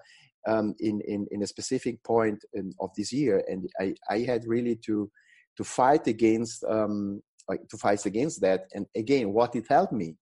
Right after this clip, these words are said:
at the end was to have very good conversation with people,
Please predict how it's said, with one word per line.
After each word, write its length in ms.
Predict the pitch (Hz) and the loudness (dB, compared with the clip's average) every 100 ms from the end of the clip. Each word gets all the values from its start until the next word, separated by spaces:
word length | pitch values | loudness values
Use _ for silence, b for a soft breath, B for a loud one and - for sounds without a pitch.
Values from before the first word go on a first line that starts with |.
| _ _ _ _ - | _ _ _ _ -8
at 80 | 98 | 0
the 160 | 107 127 | 4 4
end 240 | 117 95 | 4 0
was 420 | 95 101 101 - - _ _ _ _ _ _ _ _ _ | 2 4 4 2 -8 _ _ _ _ _ _ _ _ _
to 80 | - | -4
have 240 | 110 101 98 | 0 0 -4
very 300 | 98 123 160 | 0 4 6
good 260 | 165 160 156 | 4 -2 -2
conversation 540 | 135 135 - 120 117 | -4 -4 -6 -4 -4
with 180 | 110 - | -6 -6
people, 400 | 127 131 131 | -6 -4 -4